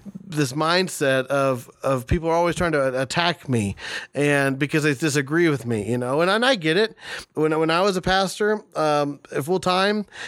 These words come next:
it was one of the hardest jobs, absolutely, in my entire life. One of the most difficult experiences in my life was pastoring a church full of people,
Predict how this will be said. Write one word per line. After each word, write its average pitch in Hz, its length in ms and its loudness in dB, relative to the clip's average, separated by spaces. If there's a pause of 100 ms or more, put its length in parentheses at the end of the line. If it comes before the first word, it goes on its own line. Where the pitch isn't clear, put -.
(120)
it 175 120 0
was 185 180 2
one 156 300 0
of 262 40 -4
the 233 80 2
hardest 170 540 0
jobs, 170 440 0
absolutely, 156 580 2
in 147 80 2
my 156 140 2
entire 170 420 2
life. 180 360 2
One 156 100 2
of 180 80 -2
the 151 180 2 (560)
most 170 240 2
difficult 202 580 0
experiences 170 800 2
in 160 80 2
my 165 180 4
life 147 640 0
was 139 340 2
pastoring 165 540 2
a 165 60 2
church 135 400 0
full 139 240 2
of 135 140 0
people, 127 560 0